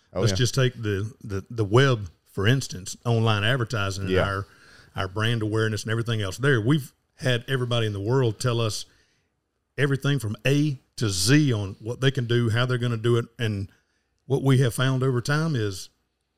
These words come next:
Speaker 2: they're all full of shit.
Speaker 1: Yeah.
Speaker 2: You get lucky like we have, and you find an individual that knows what they're doing,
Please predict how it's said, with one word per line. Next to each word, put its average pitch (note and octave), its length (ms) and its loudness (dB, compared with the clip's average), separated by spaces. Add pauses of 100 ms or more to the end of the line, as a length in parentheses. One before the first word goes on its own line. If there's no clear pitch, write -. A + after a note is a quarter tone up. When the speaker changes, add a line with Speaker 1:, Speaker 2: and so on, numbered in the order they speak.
(180)
Speaker 2:
they're A#2 280 6
all C3 200 2
full G#2 240 -4
of F#2+ 100 -4
shit. E2+ 300 -2 (260)
Speaker 1:
Yeah. D#2+ 220 -2 (560)
Speaker 2:
You C#3 160 6
get C#3+ 280 8
lucky C#3 600 0 (300)
like G#2 280 -2
we C#3 220 4
have, G#2+ 240 0
and G#2+ 120 -2
you C3+ 120 0
find C#3 340 -2
an A#2 120 0
individual G#2+ 640 -2 (300)
that A2 280 0
knows B2 360 2
what C3+ 200 0
they're B2 160 0
doing, A2+ 440 0